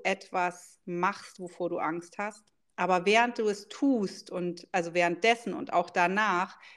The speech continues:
wirst du keine Angst mehr spüren. Denn dann tust du's. Und da möchten wir dich heute mitnehmen, ein bisschen,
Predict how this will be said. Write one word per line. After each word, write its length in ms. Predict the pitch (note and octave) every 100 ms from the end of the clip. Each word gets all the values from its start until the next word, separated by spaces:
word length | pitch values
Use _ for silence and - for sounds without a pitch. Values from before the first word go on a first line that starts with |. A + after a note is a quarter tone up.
| _
wirst 260 | F#3+ F#3+ G3
du 60 |
keine 400 | G3+ - G3+ G3
Angst 280 | G3 G3 G3
mehr 180 | G3 F#3+
spüren. 720 | - - A3+ G3 E3 - - _ _ _ _ _ _ _ -
Denn 160 | G#3+ G3+
dann 160 | F#3 F#3+
tust 360 | A3 F#3+ -
du's. 340 | F3 F3+ - - - - - -
Und 540 | - G#3+ G3+ G3+ - -
da 160 | G#3+
möchten 380 | C#4+ C#4 C4+ A#3+
wir 120 | A3+
dich 180 | G#3+ G#3
heute 260 | G3+ G3+ G3+
mitnehmen, 560 | G3 B3 A#3 A3 G#3+
ein 220 | G#3 F#3+ F#3
bisschen, 580 | G#3+ - G#3+ G3+ F#3+